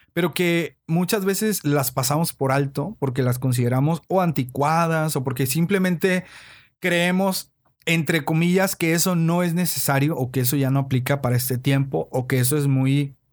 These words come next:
religioso o lo que sea. Vengo a hablarte desde experiencias propias sobre lo que he visto, escuchado, leído o vivido en la vida cotidiana de mi cristianismo, con el estilo único de Soy Daniel T V. O sea,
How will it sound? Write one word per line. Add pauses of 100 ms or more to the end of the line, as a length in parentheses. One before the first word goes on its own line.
(180)
religioso
o
lo
que
sea. (520)
Vengo
a
hablarte
desde
experiencias
propias
sobre
lo
que
he
visto,
escuchado,
leído
o
vivido (460)
en
la
vida
cotidiana
de
mi
cristianismo, (420)
con
el
estilo
único
de
Soy
Daniel
T
V.
O
sea,